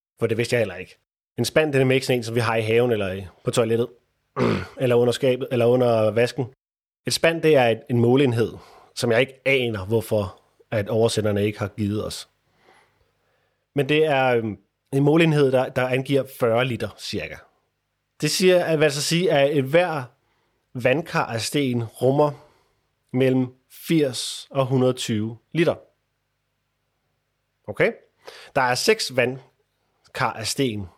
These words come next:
Så det giver mellem, det som Jesus laver her af vin, det giver mellem fire hundrede firs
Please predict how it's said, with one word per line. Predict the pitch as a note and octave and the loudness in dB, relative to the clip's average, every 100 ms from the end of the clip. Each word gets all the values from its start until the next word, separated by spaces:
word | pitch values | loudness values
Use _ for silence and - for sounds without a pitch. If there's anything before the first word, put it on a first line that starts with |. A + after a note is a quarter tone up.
| _ _ _ - | _ _ _ -12
Så | C#3+ | -8
det | E3 | -2
giver | F#3 D#3+ | 2 4
mellem, | D3+ D3+ D3 - - _ _ _ _ _ _ - | 4 2 -4 -10 -20 _ _ _ _ _ _ -4
det | C#3+ | 0
som | D3 C#3 | 2 2
Jesus | D3+ C#3 B2 | 0 -2 2
laver | B2+ D3+ | 4 6
her | C#3 A#2 G2 - | 4 0 -2 -8
af | C#3+ A#2 | -4 -2
vin, | C3+ C#3 A#2+ G#2+ | 0 0 -2 -4
det | D3 | -6
giver | C#3+ D#3 | 2 4
mellem | C3+ C3+ C3+ | 4 2 0
fire | - - F#3+ G3 | -4 -2 4 4
hundrede | D#3+ D#3 D#3+ E3+ C3 A#2 - - | 2 0 2 2 2 0 -4 -4
firs | G3 E3 C3 - | 0 0 -2 -10